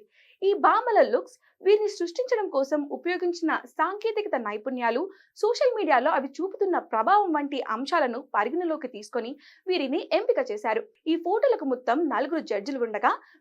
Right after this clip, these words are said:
వీరిలో ఇద్దరు ఏఐ ఇన్‌ఫ్లుయెన్సర్‌లు కావడం విశేషం. త్వరలోనే మిస్ ఏఐ విజేతలను ప్రకటించనున్నారు. ఇక మన జారా శతావరి విషయానికొస్తే, భారత్కు చెందిన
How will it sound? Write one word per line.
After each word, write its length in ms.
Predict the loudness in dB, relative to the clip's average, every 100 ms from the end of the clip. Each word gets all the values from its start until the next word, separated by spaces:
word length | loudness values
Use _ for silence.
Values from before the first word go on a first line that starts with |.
| -2
వీరిలో 320 | 0 4 2 2
ఇద్దరు 300 | -2 -2 -2 -4
ఏఐ 240 | 0 0 0 -2
ఇన్‌ఫ్లుయెన్సర్‌లు 600 | -4 0 -2 0 -2 0
కావడం 380 | 0 0 -4 0
విశేషం. 460 | 0 0 -4 -6 -10 _ _ -2
త్వరలోనే 460 | 2 4 4 4 0 -2 -16 -8
మిస్ 260 | 2 2 2 -2
ఏఐ 240 | 4 4
విజేతలను 580 | 2 -2 0 0 0 -2
ప్రకటించనున్నారు. 800 | 0 0 0 -4 -6 -6 -2 -2 -4 _ _ -8
ఇక 140 | 4 6 6
మన 160 | 2 0
జారా 340 | 2 2 4 2
శతావరి 500 | 2 2 4 2 -4
విషయానికొస్తే, 720 | -6 -6 -6 -4 -8 -4 -2 -2 -6 _ 0
భారత్కు 400 | 4 4 2 -6
చెందిన 320 | -6 -4